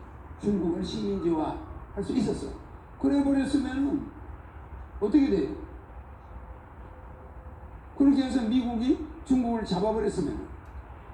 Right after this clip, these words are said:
이게 어떤 현상이냐면 북한이 미국을 많이 도와줘. 그럼 미국은 지금 일본을 도와줘요. 그럼 일본은 중국하고 원수니까 일로 갑니까? 안 갑니까?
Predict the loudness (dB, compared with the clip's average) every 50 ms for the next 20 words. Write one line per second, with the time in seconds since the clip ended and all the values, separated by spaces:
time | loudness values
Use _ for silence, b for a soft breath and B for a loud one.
0 | -14 -6 -4 -2 0 0 0 0 0 -2 -2 -2 -4 -10 -12 -12 -14 -14 -14 -14
1 | -16 -14 -2 2 2 4 4 6 6 6 6 4 2 0 0 2 2 2 2 2
2 | 0 -2 -4 -6 -8 -12 -14 -14 -8 -2 0 0 0 0 -4 -2 0 0 0 0
3 | 2 2 6 6 4 4 4 -4 -6 -8 -12 -16 -16 -14 -14 -14 -14 -14 -16 -16
4 | -14 -14 -14 -10 -4 -2 2 4 4 4 4 4 6 6 8 8 6 4 2 0
5 | 0 0 4 6 6 6 6 6 2 -2 -4 -6 -6 -6 -6 -2 6 8 10 10
6 | 10 8 4 2 2 -2 -6 -8 -12 -12 -14 -16 -16 -16 -16 -14 -2 0 0 2
7 | 2 0 -2 -2 -2 -2 0 2 2 2 2 2 2 0 2 2 2 2 2 0
8 | 0 2 2 4 6 8 8 10 10 8 8 6 4 2 2 2 -2 -4 -6 -8
9 | -10 -12 -14 -16 -18 -18 -16 -16 -16 -6 -4 -2 0 0 -2 -2 -4 0 4 4
10 | 6 6 4 4 2 2 2 4 4 2 2 2 4 6 6 6 4 2 -2 -2
11 | -2 -2 2 4 4 4 6 4 2 2 0 0 -2 -2 0 -2 -2 -2 -4 -10
12 | -14 -16 -16 -16 -16 -14 -12 -8 -4 -4 -2 0 0 2 4 4 4 4 4 2
13 | 2 2 2 2 2 0 -2 -2 -2 -4